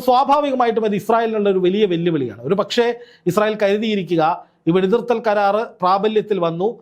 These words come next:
ഇസ്രായേൽ സൈന്യത്തെ അവിടുന്ന് പിന്തിരിപ്പിച്ചു, പക്ഷെ നിലനിൽക്കുന്ന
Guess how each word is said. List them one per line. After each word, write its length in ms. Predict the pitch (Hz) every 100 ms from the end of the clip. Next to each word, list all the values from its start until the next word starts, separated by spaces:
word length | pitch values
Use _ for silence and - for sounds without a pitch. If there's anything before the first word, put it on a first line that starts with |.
| _ _ 156
ഇസ്രായേൽ 320 | 233 247 247 240
സൈന്യത്തെ 320 | 208 208 202
അവിടുന്ന് 240 | 185 180 175
പിന്തിരിപ്പിച്ചു, 540 | 165 170 185 180 160 214 - 233
പക്ഷെ 180 | 233 262 240
നിലനിൽക്കുന്ന 560 | 262 294 285 285 262